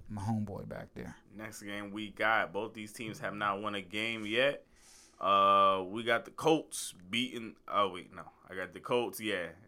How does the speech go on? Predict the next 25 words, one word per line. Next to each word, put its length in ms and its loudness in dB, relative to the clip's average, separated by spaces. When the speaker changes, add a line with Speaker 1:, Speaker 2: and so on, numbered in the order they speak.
Speaker 2:
playing 260 -4
the 80 -12
Texans. 760 -6
The 120 -10
Texans 280 -12
are 160 -4
home 500 -8
in 140 -14
Houston. 400 -14
I 100 -6
got 140 -8
the 60 -20
Colts, 320 -20
though. 840 -20
Speaker 1:
Oh, 680 0
man, 520 4
you 100 2
got 260 2
the 80 -8
Colts. 440 12
I 140 6
got 200 6
the 80 4
Colts, 400 8
too. 460 8